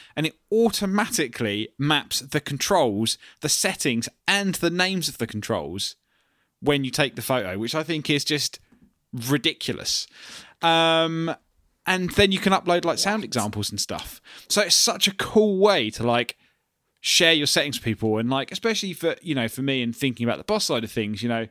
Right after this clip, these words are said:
people are like, "Oh, how should I set a D S one or a B D two?" and stuff like that. And I'm like,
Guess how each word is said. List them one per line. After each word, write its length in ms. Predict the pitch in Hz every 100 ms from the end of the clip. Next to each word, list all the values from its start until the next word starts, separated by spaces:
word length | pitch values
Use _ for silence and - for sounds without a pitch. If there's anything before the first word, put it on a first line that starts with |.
| - - - -
people 280 | 147 131 135
are 20 |
like, 100 | 131
"Oh, 180 | - 143
how 200 | 131 156
should 180 | - 139
I 40 |
set 280 | 123 131 -
a 40 |
D 180 | 120 131
S 140 | 120 160
one 240 | 143 110
or 80 | 104
a 60 |
B 180 | 101 127
D 100 | 117
two?" 300 | 110 131 113
and 100 | 92
stuff 220 | - 117
like 100 | 90
that. 80 | 104
And 80 | 123
I'm 100 | 127
like, 300 | 131 131 -